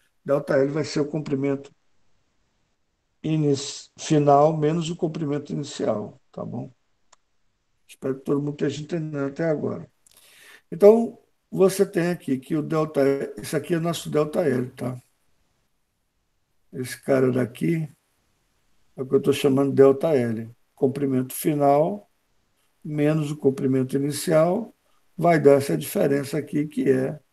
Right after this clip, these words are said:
o quanto ele aumentou de tamanho. Então, o quanto ele aumentou de tamanho depende de três fatores, tá?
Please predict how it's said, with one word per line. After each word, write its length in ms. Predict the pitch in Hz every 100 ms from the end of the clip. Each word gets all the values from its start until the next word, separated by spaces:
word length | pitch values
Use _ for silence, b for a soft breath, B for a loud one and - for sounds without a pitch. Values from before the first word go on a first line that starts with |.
| _ _ _ _ _ -
o 80 | 143
quanto 480 | - 147 143 143 160
ele 140 | 151
aumentou 420 | 156 156 151 143
de 140 | 135 139
tamanho. 680 | 196 185 151 117 113 101 _ _ _ _ _ _ _ _ _ _ _
Então, 340 | 147 180 208 214
o 40 |
quanto 400 | - 226 294 254
ele 120 | 175
aumentou 380 | 156 147 143 147
de 140 | 131
tamanho 520 | 131 127 120 160 165 131
depende 640 | 170 - 165 156 143 135 - -
de 260 | 160 151 156
três 360 | - 170 190 -
fatores, 600 | 135 131 - 120 120 -
tá? 180 | 127